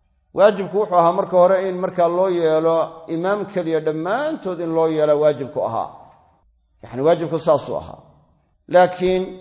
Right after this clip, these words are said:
haddii ay markaa kala tageen oo markaa waxa weeye beled waliba markaa waxa weeyaan uu yeeshay amiirkiisa iyo madaxdiisa markaa uu yeeshay, yacni xaalka caynkaas ahlucilmigu waxay yidhaahdeen,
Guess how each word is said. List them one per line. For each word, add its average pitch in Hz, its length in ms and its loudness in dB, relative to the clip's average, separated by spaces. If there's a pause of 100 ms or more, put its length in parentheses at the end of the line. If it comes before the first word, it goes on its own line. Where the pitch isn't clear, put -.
(920)
haddii 170 260 2
ay 190 180 6
markaa 196 300 2
kala 180 260 2
tageen 180 480 0
oo 165 100 -2
markaa 180 280 2
waxa 165 180 2
weeye 170 300 2
beled 185 260 -2
waliba 165 300 0
markaa 170 300 2
waxa 156 180 0
weeyaan 151 320 2
uu 170 80 -2
yeeshay 156 400 -2
amiirkiisa 147 760 -2
iyo 147 160 -4
madaxdiisa 156 580 -4
markaa 151 240 -2
uu 135 120 -4
yeeshay, 135 420 -2 (920)
yacni 147 240 -2
xaalka 170 380 2
caynkaas 165 420 2
ahlucilmigu 160 540 0
waxay 165 240 0
yidhaahdeen, 156 460 2